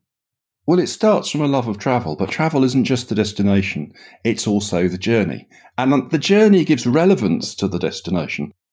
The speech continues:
The one thing that air has in its favour is that it's easy to book. The experience, if we're honest, isn't actually that pleasant most of the time, but it's easy to book.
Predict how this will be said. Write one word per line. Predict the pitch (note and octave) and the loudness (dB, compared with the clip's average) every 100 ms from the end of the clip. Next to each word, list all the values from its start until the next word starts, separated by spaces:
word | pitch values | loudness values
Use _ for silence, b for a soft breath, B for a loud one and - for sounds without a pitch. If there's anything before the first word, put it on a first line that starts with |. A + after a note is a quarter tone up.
| _ _ _ _ _ | _ _ _ _ _
The | D3+ D#3+ | -4 0
one | F3+ G#3 | 4 4
thing | G#3 F#3 E3+ | 4 4 2
that | - | 0
air | D3+ C#3+ | 0 0
has | B2 C3 A#2+ | 0 -2 0
in | A#2 | 0
its | - | -2
favour | - A#2+ G2 F2 E2 | 0 0 2 0 0
is | G2+ | 0
that | A2+ | 0
it's | G2+ - | -2 -2
easy | A2 G#2 G2+ F#2+ | 0 2 2 0
to | G2 | 0
book. | F#2+ F#2+ - - - | -2 -2 -2 -10 -2
The | A#2+ | 0
experience, | A#2 - - F#3 C3 G2 G2 - - b b b _ | 0 -2 0 2 4 4 2 -2 -12 b b b _
if | - | -4
we're | B2 C3 | 2 2
honest, | G3 G#2 F#2+ - | 2 0 -2 -4
isn't | C#3+ C#3 | -4 -2
actually | C3 - A#2 | -2 -2 -2
that | A2+ G2 - | -2 -4 -4
pleasant | C#3+ A#2+ E2 - _ _ | -4 -2 -4 -6 _ _
most | E2 F#2+ G2 | -4 -4 -4
of | - | -8
the | F2+ | -8
time, | - D#2+ G#2+ A#2+ - | -6 -2 -2 -4 -4
but | C3+ | -2
it's | A#2+ C3 | 0 0
easy | A#2+ G#2 | 2 0
to | G#2 | 0
book. | G#2+ - - | 0 -2 -6